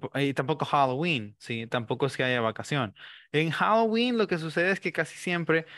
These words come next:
si Halloween queda en un día, eh, entre semana, en algunas comunidades se celebra el siguiente fin de semana, que esa es otra de las costumbres que tienen en Estados Unidos.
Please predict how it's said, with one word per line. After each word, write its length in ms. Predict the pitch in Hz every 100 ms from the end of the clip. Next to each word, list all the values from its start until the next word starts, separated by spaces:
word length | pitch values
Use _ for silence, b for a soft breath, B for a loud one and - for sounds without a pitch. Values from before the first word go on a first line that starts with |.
| B
si 200 | - -
Halloween 480 | 156 170 180 185 185
queda 460 | 165 175 175 175 170
en 120 | 160
un 100 | 160
día, 380 | 156 165 165 160
eh, 200 | 131 131
entre 260 | 127 123 147
semana, 560 | 175 175 170 170 165 _
en 240 | 127 127
algunas 380 | 123 113 123 135
comunidades 600 | 139 143 147 147 143 147
se 100 | 143
celebra 540 | 127 123 113 113 123 123 B B B _
el 280 | 123 120
siguiente 360 | 113 131 120 117
fin 160 | 113 110
de 80 |
semana, 520 | 110 143 180 143 95 - _ _ _
que 140 | 135
esa 120 | 135
es 160 | 151 -
otra 340 | - 147 143 156
de 60 |
las 120 | 151 147
costumbres 420 | 143 - 123 123
que 80 | 131
tienen 240 | 120 113
en 140 | 120
Estados 400 | 135 - 104 110
Unidos. 420 | 135 170 151 107